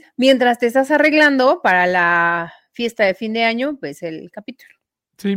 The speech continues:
Speaker 1: Ahí está. Muy bien.
Speaker 2: Mientras
Speaker 1: No, yo
Speaker 2: preparas
Speaker 1: me
Speaker 2: la
Speaker 1: levanto.
Speaker 2: ensa-, mientras preparas la ensalada, puedes ver el
Speaker 1: Ándale.
Speaker 2: capítulo final de, de Stranger Things, que es,
Speaker 1: Bueno.
Speaker 2: eh, temporada cinco. Se acabó.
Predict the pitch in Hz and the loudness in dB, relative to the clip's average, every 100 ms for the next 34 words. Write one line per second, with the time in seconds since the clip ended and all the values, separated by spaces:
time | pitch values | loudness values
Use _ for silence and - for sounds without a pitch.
0 | 180 170 _ _ _ _ _ _ _ _ | -6 -10 _ _ _ _ _ _ _ _
1 | _ - 190 180 165 233 262 269 311 294 | _ -14 -10 -8 -4 -4 -2 0 2 2
2 | 170 156 156 156 156 156 160 151 156 139 | 2 0 0 -4 -4 -4 -2 -2 -4 -2
3 | 175 175 160 147 135 131 165 175 208 - | 0 0 0 -4 -4 0 0 0 -4 -10
4 | _ _ _ - 156 156 - 147 214 220 | _ _ _ -8 -4 -2 0 0 0 0
5 | 120 - 143 131 127 139 131 131 - - | -4 -8 -8 -8 -6 -8 -6 -8 -10 -20
6 | _ _ 139 131 - 139 127 117 - 131 | _ _ -4 -4 -2 -4 -4 -4 -4 -8
7 | 127 - 131 123 - - - - - 180 | -8 -4 0 0 -2 -14 -20 -20 -20 -18
8 | 175 139 127 117 131 131 143 156 139 - | -10 -6 -6 -6 -6 0 4 4 4 2
9 | 196 160 - 120 101 85 - 131 123 120 | 2 2 2 0 0 -8 -10 -6 -2 -2
10 | 117 | -2